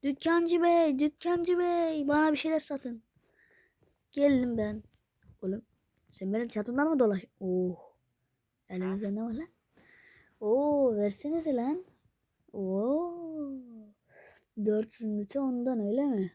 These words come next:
Hayır, vermem ya. Veririm miyim, verir miyim ya?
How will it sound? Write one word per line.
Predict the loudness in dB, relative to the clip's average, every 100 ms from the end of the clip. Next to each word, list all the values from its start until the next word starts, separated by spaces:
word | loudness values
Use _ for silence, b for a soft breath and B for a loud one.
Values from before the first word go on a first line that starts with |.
| _
Hayır, | -6 -4 -4 -6
vermem | -6 -4 -6 -6
ya. | -10 -14 -18 _ _ _ _ B B B B B _ _ _ _ _ _
Veririm | -6 2 4 4 4 2 0 -6 _ _ _ _ _ _ _ _ _ _ _ -8
miyim, | -6 -4 -4 -4 2
verir | 4 6 6
miyim | 4 4 2 2
ya? | 2 2 0 -4